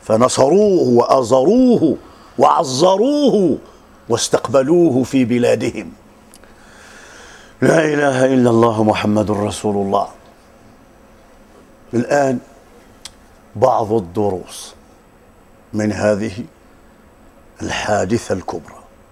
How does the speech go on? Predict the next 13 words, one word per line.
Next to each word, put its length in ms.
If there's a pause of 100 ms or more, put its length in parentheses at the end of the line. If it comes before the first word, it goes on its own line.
(320)
الدرس 360
الأول، 400 (1000)
سبحانك 520
ربي، 260
سبحانك، 460 (1120)
هؤلاء 680
الذين 640
جاءوا، 480 (1300)
ها 120
ثلاثة 280
وسبعين 380
وزوج 240
نساء 260